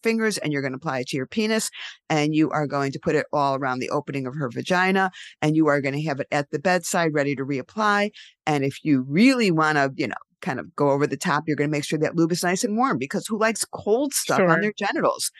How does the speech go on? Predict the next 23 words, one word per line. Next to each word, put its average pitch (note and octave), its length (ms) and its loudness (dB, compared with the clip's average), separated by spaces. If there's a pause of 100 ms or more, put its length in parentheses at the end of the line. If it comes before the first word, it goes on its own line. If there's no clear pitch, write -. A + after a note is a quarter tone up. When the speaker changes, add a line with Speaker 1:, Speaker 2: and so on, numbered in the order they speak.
Speaker 2:
Yeah. G3 140 4
Speaker 1:
You A#3+ 40 6
don't B3+ 120 4
want G#3 180 2
cold G#3 260 0
lube G#3 160 0
on G3 140 2
your F#3 100 0
penis A3+ 380 -4
any E3+ 160 -2
more E3+ 220 -4
than E3 100 -6
she F3 180 -8
wants D#3+ 300 -2
cold E3 320 -2
lube D#3+ 160 2
on D3 120 0
her D#3 120 -2
vulva D3 480 0 (260)
or D3+ 140 4
in C#3+ 120 4
Speaker 2:
Right. E3+ 40 0
Speaker 1:
her C3 160 -4